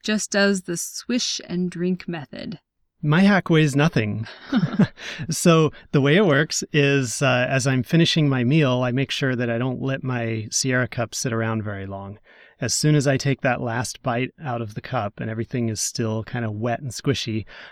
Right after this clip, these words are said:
Speaker 2: I pour a little bit of water in the cup and I start just swirling it around in my cup. I just hold it there for maybe a minute or so, swirling around in my cup,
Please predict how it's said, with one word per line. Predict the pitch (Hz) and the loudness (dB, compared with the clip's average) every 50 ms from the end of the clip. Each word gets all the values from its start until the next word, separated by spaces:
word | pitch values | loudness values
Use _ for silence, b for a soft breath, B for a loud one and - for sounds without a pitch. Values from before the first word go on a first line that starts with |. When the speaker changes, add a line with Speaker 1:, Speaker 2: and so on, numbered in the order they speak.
| B B | B B
Speaker 2:
I | - 123 | -6 -6
pour | - - - 151 160 160 | -4 -2 -2 0 2 2
a | 147 | 2
little | 135 151 165 165 | 0 0 -2 0
bit | 160 170 160 | 0 0 0
of | 147 131 | 0 0
water | 139 151 156 156 139 117 | -2 -2 -2 -2 -2 -4
in | 107 101 | -4 -4
the | 98 107 | -6 -8
cup | - - 117 110 - - | -10 -12 -14 -14 -12 -12
and | - 113 | -12 -10
I | 117 | -8
start | 113 - - 147 131 131 - _ - | -8 -4 -2 -2 -2 -2 -4 _ -10
just | - 135 - - - - | -10 -8 -6 -6 -8 -8
swirling | - - - 135 135 135 143 147 147 139 135 | -8 -6 -4 -2 -2 0 2 2 2 2 2
it | 135 127 | 0 0
around | 120 117 120 120 120 123 123 117 | 0 0 0 0 0 0 0 0
in | 113 107 | -2 -2
my | 107 107 - | -4 -6 -8
cup. | - - 127 107 - _ _ - - _ _ _ _ _ _ _ _ _ _ _ - | -8 -8 -8 -8 -8 _ _ -20 -20 _ _ _ _ _ _ _ _ _ _ _ -4
I | 143 | -4
just | 147 - - - | -4 -4 -4 0
hold | - 180 202 247 | 2 4 4 4
it | 233 - | 4 4
there | 143 120 | 2 0
for | - - 139 | 2 0 0
maybe | 127 123 120 117 123 | 0 2 2 2 2
a | 120 117 | 2 2
minute | 117 120 127 131 120 110 | 2 0 0 0 -2 -2
or | 120 113 | -4 -4
so, | - - 123 117 113 | -4 -2 -2 -2 -2
swirling | - - - - 117 120 127 131 139 139 139 135 | -4 -4 -6 -4 -2 -2 0 0 0 0 0 0
around | 135 131 127 127 131 127 | 2 0 0 0 0 0
in | 127 127 | -2 -2
my | 135 139 | -4 -6
cup, | - - - 113 113 117 _ | -8 -6 -4 -4 -4 -4 _